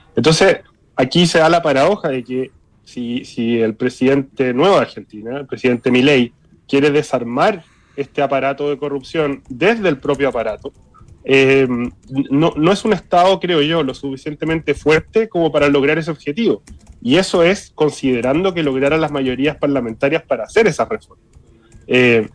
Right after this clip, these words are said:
es distinto el caso, por ejemplo, de Margaret Thatcher, donde este, el Estado inglés era un Estado fuerte, gra-, muy grande, pero por lo mismo ella pu-, ella pudo usar parte de ese Estado contra,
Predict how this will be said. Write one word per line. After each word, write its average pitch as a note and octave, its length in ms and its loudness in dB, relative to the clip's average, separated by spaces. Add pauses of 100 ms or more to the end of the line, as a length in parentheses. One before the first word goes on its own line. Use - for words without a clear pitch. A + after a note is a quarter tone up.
(160)
es D#3 160 2
distinto F#3 400 0
el G3 80 0
caso, F#3 260 0
por E3 120 0
ejemplo, E3 340 -4
de D#3+ 60 2
Margaret D3 420 0
Thatcher, - 440 -4
donde A#2+ 340 -8 (280)
este, B2+ 280 -4
el B2 60 2
Estado D#3 260 4
inglés D#3+ 420 2
era C3+ 100 2
un C3+ 100 0
Estado C#3 460 2
fuerte, D3+ 520 -4 (420)
gra-, D3 160 0
muy E3 260 2
grande, A#2+ 460 -4 (300)
pero D#3 380 2 (100)
por C#3+ 100 -2
lo C#3+ 100 0
mismo F3+ 280 0
ella F3+ 180 2
pu-, D#3 160 -6
ella D3 220 -2
pudo F#3 220 0
usar E3+ 360 -4
parte G3 300 -2
de G3 100 0
ese F3 140 -10
Estado F3 420 0
contra, D3 520 -6